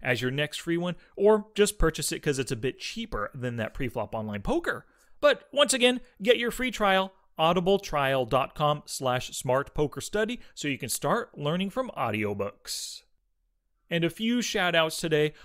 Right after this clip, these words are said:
Oliver Nolte purchased Poker Tracker four through my affiliate link. Um, and later on, he sent me an email, like, the next day.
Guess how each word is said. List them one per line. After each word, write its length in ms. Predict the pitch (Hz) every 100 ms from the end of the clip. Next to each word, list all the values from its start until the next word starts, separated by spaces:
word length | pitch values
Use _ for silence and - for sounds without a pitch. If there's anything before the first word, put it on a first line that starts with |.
| - 170
Oliver 480 | 196 220 202 247
Nolte 640 | 226 160 131 - 139 135 -
purchased 440 | - 170 156 -
Poker 280 | - 185 226
Tracker 360 | 190 190 190 196
four 320 | - 175 175
through 260 | - 151 165
my 160 | 151 151
affiliate 640 | 147 - 170 165 139 127
link. 320 | 113 95 - - - -
Um, 340 | 131 120 120
and 280 | 143 131 127
later 340 | 151 165 160 175
on, 120 | 160
he 100 | 151
sent 260 | 165 147
me 140 | 156 139
an 120 | 143
email, 360 | 156 147 123 123
like, 160 | 123
the 100 | 139
next 280 | 127 139 -
day. 320 | 135 127 117